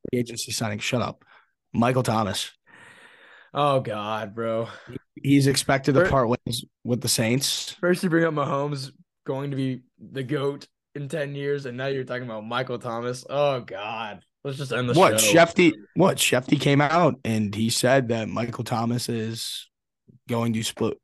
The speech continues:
Speaker 1: split ties with the Saints.
Speaker 2: Okay, I'm sure when he's, when he, uh, gets on the plane to go somewhere, he'll trip and probably hurt himself.
Speaker 1: But yeah, no, but still, hey,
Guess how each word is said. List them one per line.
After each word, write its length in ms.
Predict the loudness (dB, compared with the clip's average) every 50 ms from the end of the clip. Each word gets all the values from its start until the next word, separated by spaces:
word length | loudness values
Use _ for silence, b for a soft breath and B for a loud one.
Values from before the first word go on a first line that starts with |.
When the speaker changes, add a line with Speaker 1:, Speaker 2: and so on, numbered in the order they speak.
| -14 -12
Speaker 1:
split 300 | -12 -8 -6 -6 -6 -4
ties 220 | -2 -4 -4 -4
with 100 | -6 -8
the 80 | -6 -6
Saints. 480 | -4 -4 -4 -6 -8 -12 -12 -14 -14 -14 _ -20 _ _ _ _ _ _ _ _ _ _ _ _ _ _ _ _ _ _ _ _ _ _ _ -2
Speaker 2:
Okay, 440 | 0 0 2 4 4 2 2 0 -2 _ _ _ _ _ _ _ -2
I'm 100 | -2 0
sure 300 | 2 4 6 6 6 4
when 160 | 4 2 2
he's, 180 | 2 0 -2 -6 -10
when 240 | -8 -2 0 0 0
he, 100 | 0 0
uh, 100 | -2 -2
gets 260 | -2 -4 -2 -2 -2
on 100 | -4 -4
the 60 | -4
plane 440 | -8 -8 -6 -6 -4 -6 -6 -8 -8
to 360 | -6 -6 -4 -4 -4 -6 -8
go 200 | -8 -6 -4 -4
somewhere, 320 | -4 -4 -4 -6 -4 -4 -4
he'll 120 | -4 -6
trip 420 | -8 -8 -4 -2 -2 -2 -4 -6 -12 _ _ _ _ _ _ _ -14
and 440 | -12 -10 -8 -8 -10 -10 -12 -12 -6
probably 220 | -6 -4 -4 -4
hurt 140 | -4 -6 -6
himself. 460 | -6 -8 -10 -10 -12 -14 -14 _ _ _ _ _ _ _ _ _ -20 -20 -14
Speaker 1:
But 220 | -8 -6 -4 -2 0
yeah, 260 | 0 2 2 0 0
no, 240 | 2 2 2 2 2
but 120 | 0 -2
still, 380 | -2 -2 2 4 4 4 2 2
hey, 340 | 0 2 2 0 0 -4